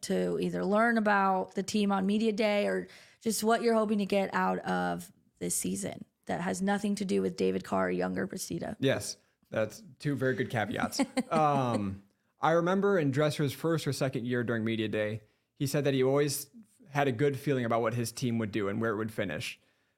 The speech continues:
Speaker 2: And his first and second year, he's like, "I don't know. I just got here, and these guys have been a roller coaster." And Iowa State, in fairness to him, was not that good when he first got here. So,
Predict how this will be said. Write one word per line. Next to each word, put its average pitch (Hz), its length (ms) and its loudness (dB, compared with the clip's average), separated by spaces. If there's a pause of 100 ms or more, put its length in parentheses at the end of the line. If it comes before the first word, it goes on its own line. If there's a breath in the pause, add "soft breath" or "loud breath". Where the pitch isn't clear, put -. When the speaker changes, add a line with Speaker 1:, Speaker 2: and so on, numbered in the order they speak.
(140)
Speaker 2:
And 117 600 -2
his 131 160 -2
first 160 240 -2
and 139 80 -2
second 139 200 0
year, 127 100 0
he's 117 120 -4
like, 117 200 -2
"I 127 100 2
don't 123 180 -2
know. 123 140 2
I 117 100 2
just 113 220 -4
got 113 220 0
here, 113 180 0
and 107 260 -4
these 123 140 -2
guys 127 220 0
have 113 80 -4
been 117 120 0
a 113 40 -2
roller 110 260 0
coaster." - 340 -4
And 123 100 0
Iowa 185 180 4
State, 180 420 -2
in 127 140 -2
fairness 143 360 0
to 110 100 -8
him, 104 200 -2
was 143 180 -6
not 175 220 0
that 143 160 0
good 107 340 -2 (220 loud breath)
when 117 120 -2
he 117 60 0
first 120 220 -2
got 110 180 0
here. 107 160 -4
So, 123 400 0